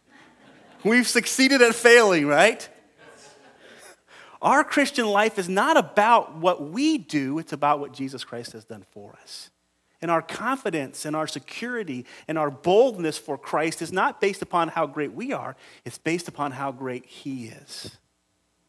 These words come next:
Honestly, folks, there are people who walk in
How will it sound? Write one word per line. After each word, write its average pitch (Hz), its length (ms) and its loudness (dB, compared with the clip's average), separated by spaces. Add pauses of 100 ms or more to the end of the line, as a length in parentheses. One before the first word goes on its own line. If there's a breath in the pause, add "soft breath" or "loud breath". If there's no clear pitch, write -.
(1300)
Honestly, 185 440 -6
folks, 175 340 -6
there 156 120 -4
are 139 60 -6
people 185 360 -8
who 165 120 -2
walk 156 460 -2
in 156 180 -8